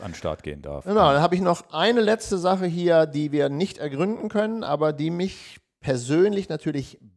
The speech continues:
Speaker 2: brennend interessiert, weil wir haben ja immer diese,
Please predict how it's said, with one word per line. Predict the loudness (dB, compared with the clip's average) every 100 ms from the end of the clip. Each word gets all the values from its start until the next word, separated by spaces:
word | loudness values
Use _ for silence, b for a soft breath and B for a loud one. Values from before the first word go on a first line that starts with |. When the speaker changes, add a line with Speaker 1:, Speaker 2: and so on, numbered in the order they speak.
| _
Speaker 2:
brennend | -8 -2 0 0 -2
interessiert, | -6 -10 -8 -6 -6 -4
weil | -2 -2
wir | -2
haben | -2
ja | -4
immer | -2 -4
diese, | -4 0 0